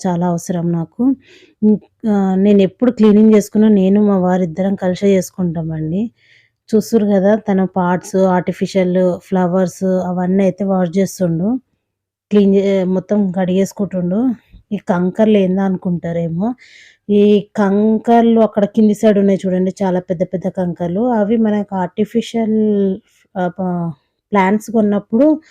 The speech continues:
దాని లోపట ఉంటుంది, పైననేమో కలర్ స్టోన్స్ వేసి ఇస్తారు అన్-, అవి. ఇంకా నెక్స్ట్ అయితే మొత్తము దండలు, పూజ రూమ్కి ఉండే దండలు అవన్నీ అయితే వాష్ చేసుకుంటున్నాను. నేనేమో మన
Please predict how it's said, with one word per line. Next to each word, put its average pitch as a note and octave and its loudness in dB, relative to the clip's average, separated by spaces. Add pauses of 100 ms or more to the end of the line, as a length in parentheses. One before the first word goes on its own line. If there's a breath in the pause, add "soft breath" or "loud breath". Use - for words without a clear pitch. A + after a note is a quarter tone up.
(360 loud breath)
దాని G3 0
లోపట G3 0
ఉంటుంది, F#3 0
పైననేమో G3+ 0
కలర్ G3+ 0
స్టోన్స్ G3 -2
వేసి F#3 -2
ఇస్తారు F#3 -4 (840)
అన్-, F#3+ -2 (120)
అవి. F#3 -2 (580)
ఇంకా A3 0
నెక్స్ట్ G3+ -2
అయితే G#3 0
మొత్తము G#3 0 (120)
దండలు, F#3+ 0
పూజ G3+ -2
రూమ్కి G#3 0
ఉండే F#3 0 (260)
దండలు F3+ -2
అవన్నీ F3 -2
అయితే F#3+ -4
వాష్ F#3 0
చేసుకుంటున్నాను. F3+ -4 (580 soft breath)
నేనేమో B3 4 (300)
మన A3+ 2